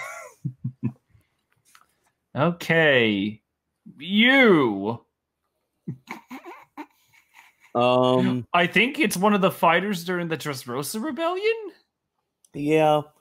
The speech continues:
Speaker 2: Where, where's that other guy? 'Cause he was with the other guy. There he is. He's in Nobodies. The one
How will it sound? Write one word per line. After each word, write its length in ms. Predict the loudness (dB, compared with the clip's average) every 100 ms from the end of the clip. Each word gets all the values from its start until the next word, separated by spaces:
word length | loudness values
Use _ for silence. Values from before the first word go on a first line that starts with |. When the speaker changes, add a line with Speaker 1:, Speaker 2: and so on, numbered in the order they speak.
| _ _ _ -2
Speaker 2:
Where, 220 | 2 4
where's 200 | 4 4
that 160 | 4 2
other 260 | 2 0
guy? 340 | 0 -2 -2 -6 _ _ _
'Cause 180 | -14 -4
he 80 | 0
was 140 | 0
with 180 | -2 -4
the 160 | -4 -2
other 160 | 0 0
guy. 120 | -2
There 240 | 2 4 4
he 60 |
is. 180 | 0 -6 _ _ _ _ _ -4
He's 140 | 2
in 160 | 2 4
Nobodies. 600 | 0 2 -2 -4 -10 -14 _ _ _ _ _ _ -20 -6
The 100 | -2
one 580 | 0 2 2 0 -4 -8